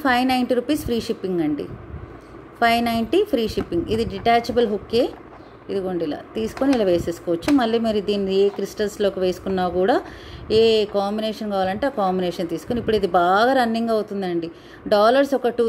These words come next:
త్రీ కొనుక్కున్నా చాలండి. క్రిస్టల్స్ all కలర్స్ పెట్టేసుకున్నాం అనుకోండి, ఒక థర్టీన్ ఫోర్టీన్ కలర్స్. ఏ శారీ మ్యాచింగ్కి, ఏ చుడిదార్ మ్యాచింగ్కి అలా సింపుల్గా వెల్-,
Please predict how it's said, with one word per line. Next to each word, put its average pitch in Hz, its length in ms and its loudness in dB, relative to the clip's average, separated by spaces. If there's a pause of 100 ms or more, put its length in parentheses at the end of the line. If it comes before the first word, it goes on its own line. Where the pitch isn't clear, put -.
త్రీ 233 100 0 (100)
కొనుక్కున్నా 247 540 0
చాలండి. 220 460 2
క్రిస్టల్స్ 233 460 0
all 220 220 4 (100)
కలర్స్ 220 300 0
పెట్టేసుకున్నాం 220 580 -4
అనుకోండి, 196 400 -2
ఒక 196 240 0
థర్టీన్ 190 360 0
ఫోర్టీన్ 185 360 0
కలర్స్. 185 360 2 (640)
ఏ 226 40 8 (240)
శారీ 220 260 2 (100)
మ్యాచింగ్కి, 247 460 -2
ఏ - 20 2 (120)
చుడిదార్ 226 360 0
మ్యాచింగ్కి 226 340 -2
అలా 196 140 -2
సింపుల్గా 226 500 0
వెల్-, 208 160 0